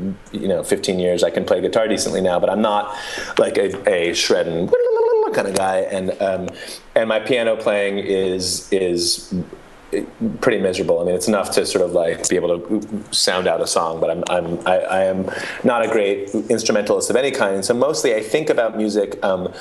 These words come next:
in terms of how it affects me, not, not in terms of what I can make. Um, I, I, I tend to,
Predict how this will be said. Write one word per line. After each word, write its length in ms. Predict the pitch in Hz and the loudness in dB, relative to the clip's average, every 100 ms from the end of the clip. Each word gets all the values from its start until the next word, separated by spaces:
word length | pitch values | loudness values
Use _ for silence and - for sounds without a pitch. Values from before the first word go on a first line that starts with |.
| - - | -12 -4
in 60 | 123 | 0
terms 220 | 131 135 | 2 2
of 80 | 120 | 0
how 180 | 123 117 | 2 0
it 60 | |
affects 420 | 101 - 104 - 101 | 0 0 -2 -2 -4
me, 340 | 104 87 76 | -2 -2 -4
not, 460 | 95 98 92 - 113 | 0 0 0 -2 -2
not 300 | 107 98 104 | 0 0 -2
in 80 | |
terms 240 | 110 104 95 | -2 -2 0
of 80 | 90 | 0
what 260 | 90 90 | 2 2
I 160 | 82 85 | 2 0
can 300 | - 80 80 | -2 -2 0
make. 340 | 123 190 - - 101 | 0 0 -8 -4 0
Um, 300 | 90 85 - - - - - - | 0 0 -6 -8 -10 -10 -14 0
I, 420 | 110 92 98 98 92 110 | 2 2 0 0 0 -2
I, 60 | |
I 40 | 98 | 0
tend 400 | - 107 104 104 | 0 0 0 -2
to, 720 | - - 101 95 90 85 | -2 0 2 2 0 -4